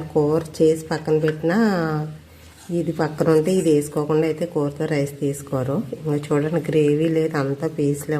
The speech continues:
ఉన్నాయి. వేస్తుంటే చూడండి, గ్రేవీ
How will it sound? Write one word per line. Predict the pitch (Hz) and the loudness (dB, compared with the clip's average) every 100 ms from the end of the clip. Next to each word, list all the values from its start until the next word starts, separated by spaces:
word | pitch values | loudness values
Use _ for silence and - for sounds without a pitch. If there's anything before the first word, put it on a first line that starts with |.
| 143 | 0
ఉన్నాయి. | 139 135 143 233 - - - - - - - | -2 -2 -4 -6 -10 -20 -20 -20 -20 -20 -8
వేస్తుంటే | 160 151 - 151 170 | -6 -4 -2 -2 0
చూడండి, | 156 147 147 190 - - - - - - - - - - 151 | 0 2 2 0 -2 -14 -20 -20 -20 -20 -20 -20 -20 -8 -2
గ్రేవీ | 160 147 147 | 2 4 4